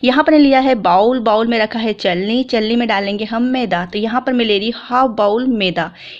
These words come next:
यानी कि हाफ कप। जिस नाप से आप मैदा ये ले रहे हैं सामान, उसी नाप से आपको सारे ingredient लेना है। यहाँ पर मैंने वन फोर teaspoon baking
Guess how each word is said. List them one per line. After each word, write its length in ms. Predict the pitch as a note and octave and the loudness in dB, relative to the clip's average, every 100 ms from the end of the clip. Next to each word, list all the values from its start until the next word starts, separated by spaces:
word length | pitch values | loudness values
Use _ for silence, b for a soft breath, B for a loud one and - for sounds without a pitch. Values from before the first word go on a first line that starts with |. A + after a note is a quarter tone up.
| A#3+ | -2
यानी 200 | B3 B3+ | 0 0
कि 140 | C4+ | -2
हाफ 340 | A#3+ A#3+ A3 - | -2 -2 -4 -4
कप। 260 | E3+ D3 _ B B - | -6 -6 _ B B -2
जिस 300 | B3+ C#4+ - | 0 0 0
नाप 280 | C4 A#3 A#3 | 0 2 0
से 120 | C4 | 0
आप 120 | B3 | 2
मैदा 360 | B3 A3 G#3 A#3+ | 0 0 0 0
ये 180 | A#3+ A#3 | 2 0
ले 160 | A3 | 0
रहे 100 | G#3 | 0
हैं 100 | A3+ | -2
सामान, 340 | A#3 G#3 G#3 A3 | -2 -2 -2 -4
उसी 240 | A3 A#3 | -4 -4
नाप 200 | A3+ G3+ | -2 -4
से 100 | - | -4
आपको 220 | A3 A3+ A#3 | -4 -2 -4
सारे 360 | A3+ F#3+ G#3 | -2 -2 -2
ingredient 440 | G#3 G3+ G#3 G#3 G#3+ | -4 -4 -6 -6 -6
लेना 240 | G3+ G3+ | -6 -4
है। 140 | G#3+ | -4
यहाँ 300 | A3 G#3 G#3 A3 | -2 -2 -4 -4
पर 80 | A3+ | -4
मैंने 360 | G#3 G3+ A#3 | -4 -4 -4
वन 240 | G#3+ G#3+ A#3 | -2 -2 0
फोर 220 | A#3+ A3+ | 0 0
teaspoon 380 | A3 - G#3+ G#3 | -4 -6 -8 -4
baking 460 | E3+ F3 G#3 A#3 | -4 -4 -4 -4